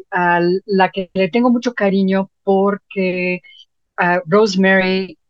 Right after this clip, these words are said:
como te imaginarás, forma una parte muy importante de mi vida, no solo de mi trayectoria profesional, sino como de mi universo afectivo. Y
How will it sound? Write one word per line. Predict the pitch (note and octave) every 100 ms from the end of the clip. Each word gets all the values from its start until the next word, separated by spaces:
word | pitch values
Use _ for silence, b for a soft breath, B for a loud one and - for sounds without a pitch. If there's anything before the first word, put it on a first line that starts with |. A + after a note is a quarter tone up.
| _ _
como | - E3+ F3 E3
te | E3
imaginarás, | E3 D#3+ - F3 E3 E3+ F3 F3 - - -
forma | F3+ F3+ F3+ E3+
una | E3 D#3+
parte | E3+ E3+ F3+
muy | G3 A#3
importante | G3 D#3+ F#3 F3 E3 D#3+ D#3
de | D#3 D3+ E3 D#3+ D#3 D#3 D#3+ B B B -
mi | F#3+ F#3
vida, | G#3 G#3+ G3 G#3
no | G3 F#3
solo | - G3+ G3
de | E3+
mi | D#3+
trayectoria | D#3+ D#3+ D#3+ D#3+ F#3 F3 F#3 E3 E3+ E3 D#3+ D#3 _ _ - -
profesional, | F#3 G3 E3 F3+ F3 F#3 G3 - _
sino | F#3 - G3 F#3 E3+
como | F#3 E3+ D#3
de | E3 D#3+
mi | D#3+ D#3+ E3+ G#3
universo | F3+ E3+ E3 F#3 - F#3+ F#3 E3 D#3 D3+ - B B B -
afectivo. | E3 D#3+ E3 - - G#3+ E3 E3+ E3 D#3+ -
Y | G#3 F#3+ F3+ E3+